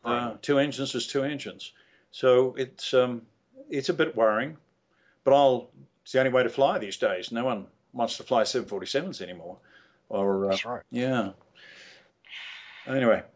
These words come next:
Speaker 2: Yeah. Wow. Well, thank you very much for, um, taking us th-, right back, right through to the end of your career here. It's been fascinating, really interesting stuff.
Speaker 1: Yeah, I don't know. Um, I don't know whether I'll. Uh,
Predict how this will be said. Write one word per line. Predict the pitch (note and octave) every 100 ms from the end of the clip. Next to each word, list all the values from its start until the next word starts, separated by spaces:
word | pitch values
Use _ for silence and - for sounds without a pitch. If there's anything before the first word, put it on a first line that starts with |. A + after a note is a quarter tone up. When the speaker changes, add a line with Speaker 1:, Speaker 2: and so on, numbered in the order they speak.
| _ -
Speaker 2:
Yeah. | F#2+ A#3 G#3+ - - - - - - - - - - -
Wow. | G3+ A3 G2+
Well, | D3+
thank | C#3+ F#3+ F#3
you |
very | D#3+ D3+
much | C#3+ - -
for, | D#3 C3+ C3
um, | C3+ C3 - - - - - _ _ _ - -
taking | - D3 D3
us | C3+
th-, | - - -
right | C#3 D3+
back, | - D#3 - -
right | C#3+ D#3+
through | - D#3+
to | D3+
the | D3
end | D#3+
of | D3
your | D3
career | - D3 G#3+
here. | D#3+ A2+ G#2+
It's | -
been | C3 B2+ A#2+
fascinating, | - E3 - B2+ G2 - - - - - - -
really | - D3 C3+
interesting | C#3 - A#2+
stuff. | - D#3+ - - _ _ - - - - - _ -
Speaker 1:
Yeah, | D3 D#3+
I | B2
don't | D#3+ E3+
know. | C#3 C3+ B2+ B2+
Um, | A#2+ C3+ - _
I | C3+
don't | C3 C#3
know |
whether | A#2+ B2 A#2
I'll. | A2 G#2+
Uh, | G#2+